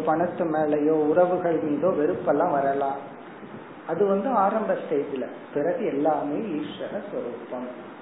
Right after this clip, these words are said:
பனிரெண்டு, பதிமூன்று இந்த அத்தியாயத்துல வர்ண ஆசிரம தர்மக ரொம்ப முக்கியமான ஒரு பகுதி. இதுல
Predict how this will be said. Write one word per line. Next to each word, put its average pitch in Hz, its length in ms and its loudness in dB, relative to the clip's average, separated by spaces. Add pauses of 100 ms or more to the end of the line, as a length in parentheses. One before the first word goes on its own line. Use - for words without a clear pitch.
(880)
பனிரெண்டு, 196 840 4 (160)
பதிமூன்று 165 920 4 (1200)
இந்த 208 280 2
அத்தியாயத்துல 151 840 4 (440)
வர்ண 202 600 6 (400)
ஆசிரம 156 840 2 (120)
தர்மக 139 640 0 (1700)
ரொம்ப 165 260 2
முக்கியமான 147 640 4 (360)
ஒரு 143 180 2 (200)
பகுதி. 139 380 0 (500)
இதுல 160 260 6